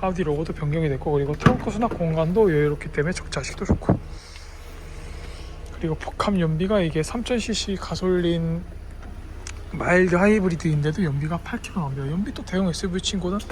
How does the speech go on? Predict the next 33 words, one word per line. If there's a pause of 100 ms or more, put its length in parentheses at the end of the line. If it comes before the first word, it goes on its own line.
(760)
좋은
편이고요. (600)
뭐
람보르기니
좀
우루스랑
뭐
형제
모델이기도
하지만은
좀 (100)
우루스
같은
그런
느낌도
제공이
되기
때문에 (600)
더
디자인적으로도
멋있는
것
같아요. (640)
요
큐에잇도
할인도
되고
좀
구매하기
좋으니까요.
재고
있을
때